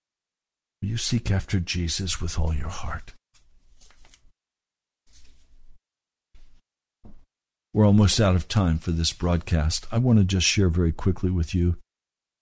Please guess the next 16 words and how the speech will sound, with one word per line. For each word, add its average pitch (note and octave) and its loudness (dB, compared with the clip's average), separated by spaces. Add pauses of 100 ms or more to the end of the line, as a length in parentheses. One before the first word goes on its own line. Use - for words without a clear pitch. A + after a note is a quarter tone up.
(840)
A F#2 0
challenge G#2+ 6
was G2+ 4
issued A2+ 2 (180)
for F#2+ -4
someone G#2+ 4 (1300)
who G#2+ 4
has F#2+ 6
listened A2 4
to G2 4
this G2 0
broadcast F#2+ 2
for - -6
a E2+ -2
long F#2 2
time. F2 0